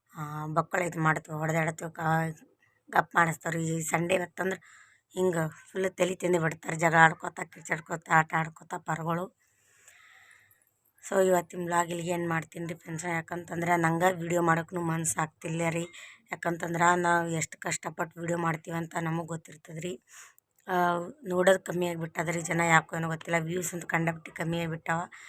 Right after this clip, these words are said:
ಆ, ದಿನಕ್ಕೆ ಒಂದು ಎರಡ್ನೂರು, ಎರಡ್ನೂರ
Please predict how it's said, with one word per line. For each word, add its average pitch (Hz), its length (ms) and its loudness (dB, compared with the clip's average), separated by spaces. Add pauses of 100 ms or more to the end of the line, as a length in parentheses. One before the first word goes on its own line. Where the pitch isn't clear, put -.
(540)
ಆ, 180 80 2 (480)
ದಿನಕ್ಕೆ 185 320 0
ಒಂದು 190 280 4 (180)
ಎರಡ್ನೂರು, 190 520 2 (500)
ಎರಡ್ನೂರ 175 400 4